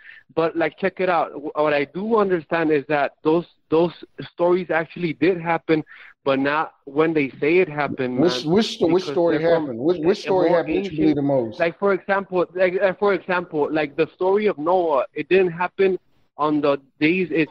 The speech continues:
Speaker 1: says it happened. It's actually written, uh, on stone, brothers, and it says that, that he, that Noah was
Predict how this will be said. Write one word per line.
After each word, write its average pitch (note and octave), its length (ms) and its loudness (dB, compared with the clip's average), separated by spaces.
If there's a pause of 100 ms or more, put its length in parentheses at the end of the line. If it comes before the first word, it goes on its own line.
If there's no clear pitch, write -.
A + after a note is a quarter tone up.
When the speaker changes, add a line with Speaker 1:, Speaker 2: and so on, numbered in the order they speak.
Speaker 1:
says F3 260 2
it D3+ 180 -2
happened. D3 520 -2
It's D3+ 180 -4
actually F3 460 -2
written, E3+ 480 2
uh, D3 160 0
on C3+ 200 0 (140)
stone, G#3 360 0
brothers, A#3 380 0 (720)
and D#3+ 340 0
it D#3 260 2
says F#3 280 0
that, F3 340 0 (300)
that D#3 220 0
he, C#3 300 -10
that D3 240 0
Noah D#3+ 240 2
was F3+ 180 -2